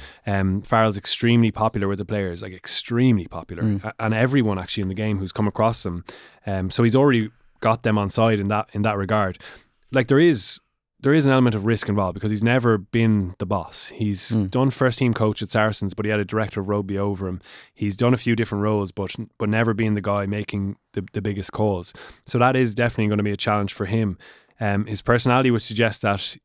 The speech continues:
Speaker 1: he'll thrive on that. He, he's a very strong, um, very strong character, as we've just mentioned there. He has this kind of, like, physical aura about him.
Speaker 2: Mm.
Speaker 1: Um, when you go into a room, because he's such a,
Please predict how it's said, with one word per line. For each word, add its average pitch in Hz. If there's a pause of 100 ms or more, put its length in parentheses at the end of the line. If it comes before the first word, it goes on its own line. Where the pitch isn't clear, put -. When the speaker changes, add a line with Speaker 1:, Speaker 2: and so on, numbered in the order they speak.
(100)
Speaker 1:
he'll 107
thrive 117
on 135
that. 139
He, 101
he's 104
a 101
very 107
strong, 104 (420)
um, 95
very 113
strong 104
character, 107
as 101
we've 101
just 101
mentioned 113
there. 95 (680)
He 131
has 117
this 123
kind 117
of, 95
like, 95
physical 117
aura 101
about 90
him. 92
Speaker 2:
Mm. 98
Speaker 1:
Um, 92
when 98
you 101
go 113
into 110
a 101
room, 107
because 127
he's 120
such 117
a, 101